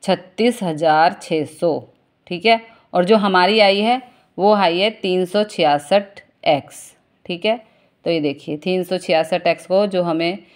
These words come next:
दिया गया है कीमत, उसके साथ हम रख देंगे। तो एक्स को यहीं छोड़ देंगे, ये दोनों गुणा हो रहे हैं, इस तरफ जाके भाग हो जाएगा, तो पूरा पूरा कट जाएगा, तीन सौ छियासठ वनजा और टू ज़ीरो।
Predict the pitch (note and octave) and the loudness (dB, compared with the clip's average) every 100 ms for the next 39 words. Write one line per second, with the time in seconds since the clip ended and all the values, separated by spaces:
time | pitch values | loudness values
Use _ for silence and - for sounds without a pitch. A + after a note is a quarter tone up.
0 | _ - E3+ G#3 G#3 E3+ E3+ E3 D#3+ D#3 | _ -6 0 2 2 2 -2 -4 -4 -2
1 | F#3 F3+ - E3+ D3+ D3 G3 A#3 A#3 A3+ | -2 -4 -6 -4 -2 -2 -2 -2 0 -4
2 | A3 G#3+ - _ _ _ - - F#3+ - | -4 -8 -14 _ _ _ -10 0 0 2
3 | A3 G#3+ A3 A3+ A#3 A3+ A#3+ B3+ D4+ E4+ | 0 2 2 2 0 2 0 0 0 -2
4 | _ _ E3 E3 E3 F3 F3+ F#3+ G#3 A3 | _ _ -8 -4 -2 -2 -2 -2 0 0
5 | G#3+ A3+ D4+ - E3+ - E3+ D#3+ D#3 D#3 | 2 0 -2 -6 -8 -4 -2 0 -2 -2
6 | G#3+ F#3 D3+ D3 D#3 D3+ D#3 D3+ F3+ C#4 | -6 -4 -4 -4 -6 -4 -2 -2 -2 -4
7 | - _ _ _ G3 G3 F#3+ G3+ G#3 G3 | -8 _ _ _ -4 -2 0 2 2 2
8 | F#3 F3+ D3+ C3+ C#3 D3 D3 C3+ _ _ | 0 0 -6 -8 -10 -12 -16 -20 _ _
9 | _ E3+ E3+ F3 F3 F#3 D#3+ E3 G3 G3+ | _ -4 -4 -4 -4 0 0 2 -2 -2
10 | - D#3 D#3 D#3 A#3+ D4 _ _ _ - | -4 -4 -2 0 -2 -4 _ _ _ -4
11 | F3 F3 G3 F#3+ D3+ - B2+ | -2 -2 -2 -2 -4 -8 -10